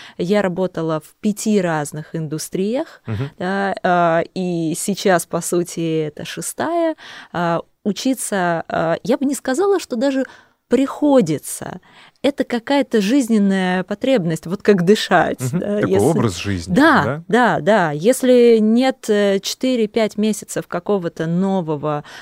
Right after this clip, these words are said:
Speaker 1: обучения, нового курса, нового подхода, мне прямо плохо становится. Поэтому, да, <laughs> очевидно,
Speaker 2: Отлично.
Speaker 1: lifelong
Speaker 2: Значит, э,
Speaker 1: learner.
Speaker 2: значит,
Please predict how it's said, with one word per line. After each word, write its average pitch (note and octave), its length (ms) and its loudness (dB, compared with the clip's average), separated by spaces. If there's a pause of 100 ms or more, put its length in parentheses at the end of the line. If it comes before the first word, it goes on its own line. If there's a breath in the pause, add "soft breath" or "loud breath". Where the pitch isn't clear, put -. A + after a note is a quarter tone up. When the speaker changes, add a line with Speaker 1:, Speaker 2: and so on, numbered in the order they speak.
Speaker 1:
обучения, E3+ 760 -2
нового D3+ 400 -4
курса, F3 380 -4
нового D3+ 420 -6
подхода, C4+ 460 0
мне F#3+ 200 2
прямо F#3+ 300 -2
плохо D#3+ 360 -2
становится. - 880 -8
Поэтому, F3+ 460 -2
да, F#3 340 6
<laughs> F3 60 8
очевидно, A3 880 6
Speaker 2:
Отлично. F3 140 2
Speaker 1:
lifelong F3 180 2 (260)
Speaker 2:
Значит, D#3+ 80 -4
э, D#3+ 40 2 (220)
Speaker 1:
learner. G#2+ 80 0
Speaker 2:
значит, A#2 440 -2